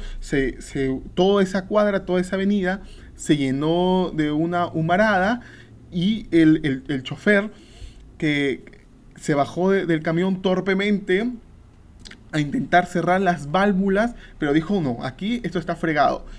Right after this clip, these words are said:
y comenzó a correr. Comenzó a correr y alertar a los vecinos que estaban allí a que también salgan corriendo y se pongan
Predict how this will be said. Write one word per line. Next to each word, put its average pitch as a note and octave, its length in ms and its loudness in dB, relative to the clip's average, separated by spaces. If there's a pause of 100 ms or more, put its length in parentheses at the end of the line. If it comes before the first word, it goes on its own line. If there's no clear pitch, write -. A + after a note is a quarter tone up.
(120)
y E3+ 120 0
comenzó D3+ 440 0
a F#3 60 0
correr. D3+ 240 -4 (640)
Comenzó E3 300 -2
a A#3+ 40 -6
correr C4 280 0
y B3 40 2
alertar E3+ 440 2
a C4 40 2
los B3+ 140 0
vecinos A#3+ 460 0
que - 80 -8
estaban A3 380 0
allí A3+ 320 0 (400)
a D3+ 100 -4
que E3+ 80 0
también D#3+ 260 2
salgan G#3+ 260 2
corriendo G3 320 0
y G#3+ 40 -2
se D#3+ 120 -2
pongan G3 360 -2